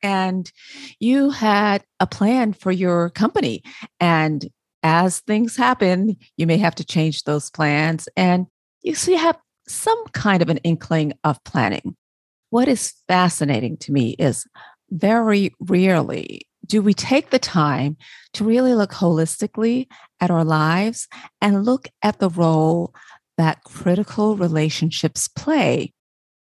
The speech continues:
in helping us to achieve those plans. And so strategic networking is about networking with a plan. It takes into account not just the professional realm,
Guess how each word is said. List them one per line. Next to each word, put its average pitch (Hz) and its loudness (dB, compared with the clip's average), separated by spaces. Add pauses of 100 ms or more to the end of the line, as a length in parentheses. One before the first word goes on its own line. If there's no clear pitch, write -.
(120)
in 180 2
helping 160 0
us 147 -2
to 156 -4
achieve 165 -2
those 123 -2
plans. - -6 (420)
And 214 0
so - -2
strategic - -4
networking 175 0
is 156 -2
about 160 -2
networking 160 -2
with 143 -2
a 139 -2
plan. 196 2
It - -4
takes - -6
into 156 -2
account 143 -2
not 170 2
just 156 0 (320)
the - -8
professional 170 -2
realm, 202 -2